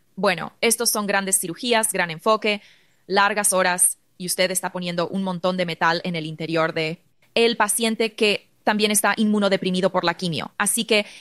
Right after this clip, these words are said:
infección de la sangre. Y la segunda forma de fallar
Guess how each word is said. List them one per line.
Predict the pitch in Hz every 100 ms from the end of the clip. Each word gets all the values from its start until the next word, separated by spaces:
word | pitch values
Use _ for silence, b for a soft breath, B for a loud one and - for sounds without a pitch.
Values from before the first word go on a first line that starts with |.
| B
infección | 233 226 233 - 208 202
de | 185
la | 170
sangre. | 175 147 143 180 _ _
Y | - 214
la |
segunda | 202 196 220 226
forma | 226 202 202
de | 196
fallar | 185 170 165